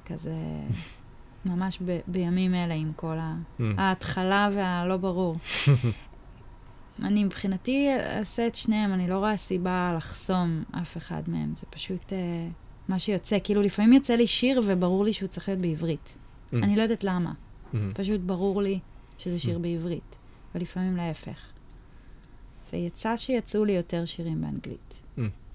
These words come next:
Speaker 1: בשנים האלה,
Speaker 2: <laughs>
Speaker 1: אבל
Speaker 2: כן.
Speaker 1: מי יודע?
Speaker 2: את חושבת שאת בן אדם יותר של, אה,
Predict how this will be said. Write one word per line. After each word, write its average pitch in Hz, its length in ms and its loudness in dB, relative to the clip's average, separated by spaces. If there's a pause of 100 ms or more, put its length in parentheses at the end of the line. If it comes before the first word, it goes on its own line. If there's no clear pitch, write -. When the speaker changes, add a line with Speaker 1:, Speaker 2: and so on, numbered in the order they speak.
(380)
Speaker 1:
בשנים 160 600 -4
האלה, 73 540 -4
Speaker 2:
<laughs> 113 60 -2
Speaker 1:
אבל 170 280 -4 (1120)
Speaker 2:
כן. 107 140 -2 (220)
Speaker 1:
מי 165 220 -4
יודע? 180 260 -2 (1600)
Speaker 2:
את - 60 -10
חושבת - 360 2
שאת 110 200 2
בן 95 100 2
אדם 95 280 2
יותר 98 280 2
של, 92 460 0
אה, 87 400 -2